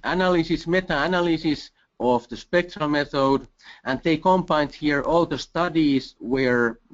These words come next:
they had at least one hundred patients, and so that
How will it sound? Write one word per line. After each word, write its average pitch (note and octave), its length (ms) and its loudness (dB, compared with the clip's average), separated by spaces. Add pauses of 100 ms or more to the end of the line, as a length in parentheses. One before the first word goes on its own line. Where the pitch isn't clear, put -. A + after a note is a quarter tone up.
they C3 140 0
had B2 140 -2
at F3+ 260 -4
least C3 360 -2 (140)
one A#2 240 -2
hundred A2+ 240 -6 (120)
patients, E3 800 -4 (440)
and C3+ 180 -2
so E3+ 200 2
that D#3 200 -2